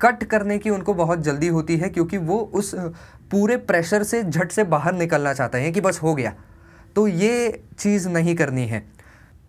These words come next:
उनको सामने से फ़ोन कट करने दो, तब तक आप फ़ोन कट मत कीजिए जब तक कि उनकी पूरी बात हो रही है। आखिर में जो होता है ना, "हाँ, हाँ, यस, यस,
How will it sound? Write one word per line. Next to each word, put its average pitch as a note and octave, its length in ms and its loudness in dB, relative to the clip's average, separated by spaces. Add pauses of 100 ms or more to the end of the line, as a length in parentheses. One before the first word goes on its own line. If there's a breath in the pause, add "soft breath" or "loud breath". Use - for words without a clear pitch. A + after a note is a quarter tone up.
(140)
उनको G3 340 -2
सामने G3+ 440 0
से B3 140 -2
फ़ोन G#3+ 340 -2 (140)
कट A3+ 180 4
करने D#3 300 0
दो, A2+ 160 -2
तब E3 280 -4
तक A3+ 140 -2
आप F#3+ 240 0
फ़ोन G3+ 280 -4
कट F3 280 -4
मत E3+ 340 -2
कीजिए A#2 440 -4 (360 loud breath)
जब D3 200 -4
तक F#3 120 -2
कि G#3 100 -2
उनकी F3 240 -2
पूरी E3 280 0
बात C3+ 260 0
हो B2+ 100 -4
रही A#2+ 200 -4
है। A2 180 -6 (420 loud breath)
आखिर D#3+ 280 0
में A3+ 140 0
जो A3+ 120 2
होता G#3 240 2
है A3 80 0
ना, D#3 180 -2 (120)
"हाँ, G#3 220 2
हाँ, C#3 200 -2
यस, D3+ 360 0
यस, G#2+ 180 -8